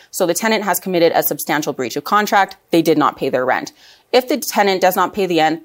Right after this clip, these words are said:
the rent, the R T A allows landlords to apply to court for the R T D R S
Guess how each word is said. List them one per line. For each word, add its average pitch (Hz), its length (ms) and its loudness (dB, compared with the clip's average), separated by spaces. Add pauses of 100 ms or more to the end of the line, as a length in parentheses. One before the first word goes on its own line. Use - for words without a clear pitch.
the 170 160 -2
rent, 156 320 0
the 185 140 -4
R 170 160 4
T 226 180 -4
A 208 180 2
allows 170 600 2
landlords 165 540 0
to 165 80 -4
apply 135 340 -2
to 269 140 -6
court 190 400 0
for 139 200 -4
the 180 140 -4
R 175 140 0
T 226 160 -8
D 226 160 -4
R 226 120 0
S 160 300 0